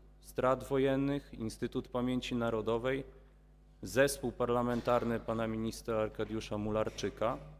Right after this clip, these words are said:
gromadzą, zbierają, analizują, badają te aspekty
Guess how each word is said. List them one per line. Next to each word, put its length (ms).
gromadzą, 640
zbierają, 540
analizują, 580
badają 600
te 180
aspekty 800